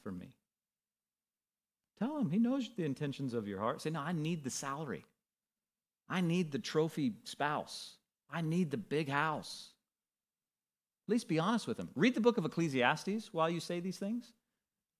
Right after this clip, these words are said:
But at least be honest. It's a good place to start, especially in church. Yeah, we, we, we like honesty in church. Like, it's a good thing.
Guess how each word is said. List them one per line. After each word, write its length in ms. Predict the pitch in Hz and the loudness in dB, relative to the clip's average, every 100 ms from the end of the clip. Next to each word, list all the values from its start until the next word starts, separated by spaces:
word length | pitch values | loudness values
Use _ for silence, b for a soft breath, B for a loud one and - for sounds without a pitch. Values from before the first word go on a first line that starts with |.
| _ _ _ _ | _ _ _ _
But 360 | 151 165 - _ _ _ _ _ | 4 4 -6 _ _ _ _ _
at 60 | 120 | 0
least 220 | 247 - | 0 0
be 120 | 95 | -2
honest. 480 | 92 247 - - - | 0 0 -2 -6 -8
It's 80 | 113 | -2
a 60 | |
good 140 | 120 180 | -2 2
place 200 | 170 - | 0 0
to 80 | 107 | -8
start, 480 | - 208 269 - _ _ _ - | -2 0 0 -6 _ _ _ -4
especially 380 | - 311 - | 4 4 4
in 80 | 117 | 0
church. 420 | 90 85 69 - - | 0 -4 -6 -12 -8
Yeah, 240 | 180 160 | -6 0
we, 100 | 214 | 0
we, 220 | 190 233 214 - | 2 0 -2 -2
we 120 | 190 | 2
like 200 | 165 170 | 2 2
honesty 400 | 101 95 - 95 | -2 -4 -8 -10
in 120 | 90 | -8
church. 320 | - - - | -10 -14 -10
Like, 200 | - 101 - _ - | -6 -6 -8 _ -10
it's 120 | 247 | -4
a 20 | |
good 180 | 247 262 | -4 -4
thing. 200 | 87 | -6